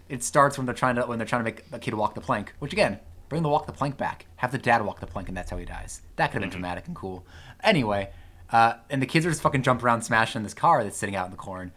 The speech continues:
Speaker 1: And we find out that it's Calder's car, or it's Calder's grandmother's car. And they're like, and Bo even asks, like, "What the fuck are you doing with the grandmother's car out there?" He's like, "What do you know?" And she's like, "Are you smoking, are you selling pot?" He's like, "Yeah." And she's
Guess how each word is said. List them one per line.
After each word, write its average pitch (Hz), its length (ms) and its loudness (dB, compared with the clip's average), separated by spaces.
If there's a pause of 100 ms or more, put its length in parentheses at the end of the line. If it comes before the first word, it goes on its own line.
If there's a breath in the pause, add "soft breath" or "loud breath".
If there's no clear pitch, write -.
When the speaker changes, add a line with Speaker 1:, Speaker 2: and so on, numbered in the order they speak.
(340 soft breath)
Speaker 1:
And 120 80 -4
we 117 100 2
find 139 280 2
out 117 100 0
that 98 60 -10
it's - 100 -16
Calder's 196 420 2
car, 90 320 -4
or 113 40 -6
it's 107 100 -10
Calder's 123 260 -2
grandmother's 117 420 0
car. 82 340 -10 (340 soft breath)
And 120 100 -4
they're 127 80 4
like, - 180 0 (380)
and 135 220 4 (460)
Bo 143 200 6
even 135 100 4
asks, 139 180 2
like, 90 140 -10
"What 110 120 -10
the 151 60 -14
fuck 185 140 -6
are - 20 -18
you 165 100 -4
doing 143 60 0
with 139 60 -2
the 120 60 -4
grandmother's 113 300 0
car 117 180 0
out 95 60 -4
there?" 82 100 -10
He's 85 100 -14
like, 85 180 -16 (720)
"What 147 160 6
do 135 80 6
you 147 180 4
know?" 90 340 -2
And - 80 -18
she's 120 140 -2
like, 110 160 -6
"Are 107 40 -8
you 117 60 -2
smoking, 120 380 -4 (140)
are 123 60 0
you 139 60 4
selling 135 260 2
pot?" - 340 2
He's 110 80 -12
like, 104 180 -8
"Yeah." 127 360 8
And 104 100 -14
she's - 80 -10